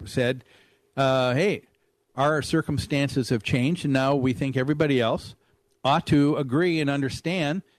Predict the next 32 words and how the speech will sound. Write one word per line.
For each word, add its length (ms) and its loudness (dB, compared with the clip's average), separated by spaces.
that 100 0
we 100 4
should 180 -2
be 200 2
able 300 0
to 320 0
have 280 -2
it, 260 -6
uh, 240 -2
our 300 0
way." 440 -2
And, 300 2
uh, 240 4
in 160 -4
a 80 0
homeowners 480 0
association, 880 -2
uh, 340 2
that 320 -4
kind 240 -2
of 60 -2
thing 260 -2
I 100 -2
don't 300 -4
think 220 -4
should, 360 0
uh, 840 -2
should 280 -2
really 440 0
fly 320 0
at 160 -4
all. 360 -2